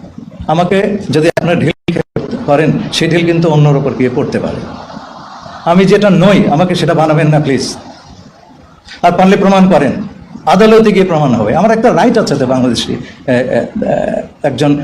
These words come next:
নাগরিক হিসাবে। আপনারা যদি সেই রাইটটা রেসপেক্ট না করেন, আমি আপনাদের বলছি না,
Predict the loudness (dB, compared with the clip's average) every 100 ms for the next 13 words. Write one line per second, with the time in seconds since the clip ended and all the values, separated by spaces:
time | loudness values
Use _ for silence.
0 | -2 0 2 2 0 -6 -6 -8 -12 -20
1 | _ _ _ _ _ _ _ -2 0 2
2 | 2 2 2 2 2 2 0 0 -2 -2
3 | -2 -2 -2 0 0 0 0 0 2 2
4 | 0 -4